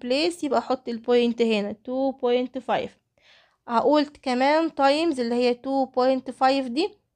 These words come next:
تايمز عندنا اللي هي دي. تمام، five times five برضو بتوينتي فايف، هعمل up بالتو، two times five ten،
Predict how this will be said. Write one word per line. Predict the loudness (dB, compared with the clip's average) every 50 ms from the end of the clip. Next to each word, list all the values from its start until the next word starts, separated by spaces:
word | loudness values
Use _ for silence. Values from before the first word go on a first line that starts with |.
| _ _ _
تايمز | 0 2 2 2 0 0 0 2
عندنا | 2 2 0 0 0 0 0 0 -2
اللي | -2 -2 -2
هي | -2 -2 0 0 -2
دي. | 0 -2 -2 -4 -4 -8 _ _ _ _ _ _ _ _ _
تمام، | -2 2 4 4 4 4 2 -4 _ -20 -20 -20 _ _ _ _ 2 4
five | 4 4 2
times | 0 0 2 2 4 2 2 0 -4
five | -2 0 0 2 2 2 2 0 0 0
برضو | -2 -2 -2 0 -2 -2 -2
بتوينتي | -2 -4 -6 -4 -4 -2 -2 -2 -2 -2
فايف، | 2 4 4 4 4 2 0 _ _ _ _ _ _ 0
هعمل | 2 2 2 2 0 -2 -2 0 2
up | 2
بالتو، | 2 2 0 -4 -4 -6 -6 -6 -4 -4 -4 -4
two | -6 _ -4 -2 -2 -2 0
times | 0 2 2 2 2 0 -2
five | -4 -2 0 2 2 4 2 2
ten، | 0 _ -2 -2 0 0 -2 0 0 0 0